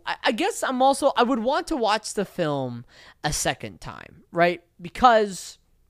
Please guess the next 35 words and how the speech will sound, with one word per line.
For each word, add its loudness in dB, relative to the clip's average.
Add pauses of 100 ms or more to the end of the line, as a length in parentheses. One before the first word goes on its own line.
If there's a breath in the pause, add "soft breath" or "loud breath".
(460)
what -4
goes 4
on, -4
you -10
find -2
out -2
at -8
the -10
very -2 (280)
end, -8
right? -6 (600 soft breath)
That, 2
uh, 0
you -6
get -2
this, -6
like, -6
flashback -8
at -20
the -14
beginning -12
of -18
the -16
film. -14 (160)
It -20
takes -8
place -4
in, -12
that -8
was -10
in, -10
like, -12
nineteen -8
eighty-six. -12
And -12